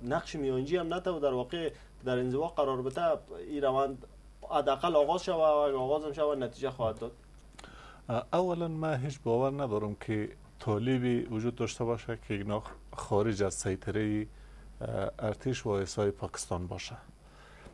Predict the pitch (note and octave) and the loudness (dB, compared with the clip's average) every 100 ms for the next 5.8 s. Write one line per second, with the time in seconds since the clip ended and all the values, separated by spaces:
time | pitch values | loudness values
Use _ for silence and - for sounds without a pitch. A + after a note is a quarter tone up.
0 | - - B3+ B2+ G#2+ G#2 - B2 A2 G#2+ | -20 -20 -8 -2 2 2 2 2 2 -2
1 | - - - - D3+ D3+ C#3+ A#2 - A#2+ | -6 -20 -12 -4 -2 0 0 0 -2 0
2 | G#2+ G#2 A2 A#2 A#2 A2+ - - - - | 2 2 2 2 0 -2 -8 -10 -8 -6
3 | G#2+ G2+ G2 - G#2+ G#2 G2+ F#2+ F#2+ A2+ | -6 -4 -4 -4 -2 -2 -2 -4 -6 -6
4 | G2+ - G2+ G2+ F#2+ G2 F#2 - A2 G2 | -8 -6 -4 -4 -4 -4 -4 -6 -6 -6
5 | G2 G2 G2 F#2+ G2 - A#2 C3+ | -4 -4 -4 -4 -6 -6 -2 -2